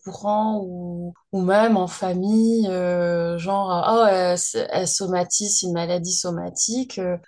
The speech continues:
oh, ben, genre, elle est malade imaginaire, ou faudrait qu'elle se calme un peu. Enfin, je dis elle parce qu'il y a,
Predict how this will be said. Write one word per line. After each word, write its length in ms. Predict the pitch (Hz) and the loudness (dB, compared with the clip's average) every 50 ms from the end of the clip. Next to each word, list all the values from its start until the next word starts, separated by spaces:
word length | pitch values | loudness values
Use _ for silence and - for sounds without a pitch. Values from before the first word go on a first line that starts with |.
| _ _ _ | _ _ _
oh, 140 | 220 226 233 175 | 4 4 4 4
ben, 220 | 190 180 175 180 | 2 2 2 0
genre, 260 | 175 185 214 220 202 190 | 2 2 2 4 4 2
elle 100 | 175 170 | 2 0
est 60 | 175 | 0
malade 340 | 175 175 180 185 196 185 170 | 0 0 0 0 -2 -2 -2
imaginaire, 960 | 180 175 175 165 170 170 175 185 190 208 226 233 247 247 247 247 247 240 214 202 | -4 -4 -4 -2 -2 -2 -2 0 2 4 4 4 4 4 4 4 4 2 2 0
ou 200 | 196 190 185 180 | -2 -4 -6 -6
faudrait 240 | - 185 190 175 | -4 -4 -4 -4
qu'elle 120 | - 180 170 | -4 -6 -8
se 100 | - - | -6 -6
calme 260 | 190 170 165 165 165 | -6 -4 -2 -2 -2
un 100 | 165 175 | -2 -4
peu. 400 | 170 - 240 247 247 247 247 247 | -2 0 2 4 6 8 6 6
Enfin, 460 | 240 233 - 185 175 170 165 170 170 | 4 2 -2 -4 -6 -4 -4 -4 -4
je 80 | 165 165 | -4 -6
dis 180 | 160 165 180 | -6 -4 0
elle 220 | 190 202 214 208 - | 2 2 2 2 -2
parce 220 | - 175 165 - - | -8 -10 -8 -8 -8
qu'il 160 | - 170 160 | -8 -12 -12
y 100 | 160 165 | -10 -12
a, 240 | 160 156 156 165 | -12 -12 -14 -16